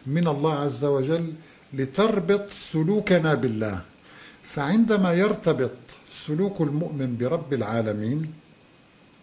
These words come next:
يستقيم، يسير على الصراط المستقيم. إذا أردت أن تخطئ تتذكر أن الله يراك فتمتنع.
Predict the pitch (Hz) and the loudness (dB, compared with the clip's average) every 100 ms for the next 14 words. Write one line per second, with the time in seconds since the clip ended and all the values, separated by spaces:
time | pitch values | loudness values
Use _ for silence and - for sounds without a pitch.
0 | - - - - - 110 - 135 - 117 | -20 -20 -20 -20 -8 -6 -2 -2 0 -4
1 | 101 90 - - - - - - - - | -4 -10 -18 -20 -20 -20 -20 -20 -20 -20
2 | - - - - 135 120 - 160 117 120 | -20 -20 -18 -8 -4 -2 0 0 0 0
3 | 110 - 127 135 139 123 113 - - 98 | -2 -4 -2 -2 -2 -4 -6 -8 -10 -12
4 | - 101 76 - - - - - - - | -12 -14 -14 -18 -20 -20 -20 -20 -20 -20
5 | - - - - - - 165 151 151 175 | -20 -20 -20 -20 -20 -12 -4 0 4 4
6 | 170 175 147 - 196 - 180 - 139 131 | 2 -2 -2 0 -2 -2 -4 -2 -2 -2
7 | 127 143 - 131 127 117 113 113 101 101 | 0 0 -2 -4 -2 -2 0 0 0 -2
8 | 95 95 - - - 120 131 117 - 107 | -4 -8 -16 -20 -14 -10 -4 -4 -6 -10
9 | 95 | -10